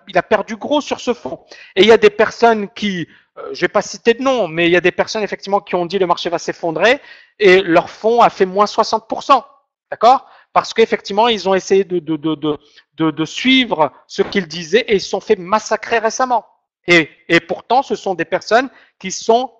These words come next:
très, très, très suivies. D'accord ? Une ambiance extraordinaire au sein de la T K L. Je pense qu'elle est très importante parce qu'elle génère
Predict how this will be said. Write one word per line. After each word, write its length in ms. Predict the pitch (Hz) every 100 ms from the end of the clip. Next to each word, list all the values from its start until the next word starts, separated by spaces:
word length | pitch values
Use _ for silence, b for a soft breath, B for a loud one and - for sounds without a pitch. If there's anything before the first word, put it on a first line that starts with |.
| _
très, 380 | - 233 247 - _
très, 320 | - 226 233 _
très 280 | - 233 233
suivies. 500 | - - 254 254 214 _ _ _ -
D'accord ? 380 | 151 214 262 - b b b b b _ _ _ _ - -
Une 120 | 220
ambiance 360 | 247 247 247 -
extraordinaire 560 | - - 220 190 208 185
au 40 |
sein 140 | -
de 60 | 160
la 80 | 156
T 160 | 185
K 80 | -
L. 180 | 175 220
Je 80 | 175
pense 240 | 196 185
qu'elle 160 | - 156
est 160 | 151
très 220 | - 208 208
importante 420 | 202 190 202 190
parce 140 | 151
qu'elle 160 | 165 147
génère 480 | 160 190 196 170